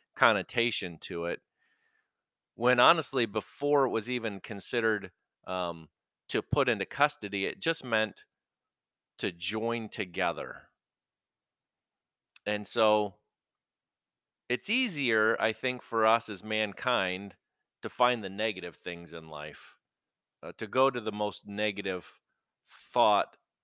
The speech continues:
rather than searching for the positive and finding the good in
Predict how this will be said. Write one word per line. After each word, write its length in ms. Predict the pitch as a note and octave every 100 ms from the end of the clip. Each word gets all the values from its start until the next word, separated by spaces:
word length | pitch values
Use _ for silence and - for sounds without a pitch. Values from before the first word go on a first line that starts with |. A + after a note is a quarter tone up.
| -
rather 560 | G#2 A#2+ C3+ C#3 B2
than 560 | F#2 F#2+ F#2+ F#2 F#2+ A2 - _
searching 480 | - - B2 - A2
for 160 | G2+ G#2+
the 120 | F#2+
positive 580 | - A2+ A2 G2+ G2 F2+
and 120 | F2
finding 460 | - G#2+ G2 F#2+ F2
the 80 |
good 480 | D#2+ F2+ A#2+ F#2+ D#2+ - _ _ _ _ _ -
in 220 | F2+ E2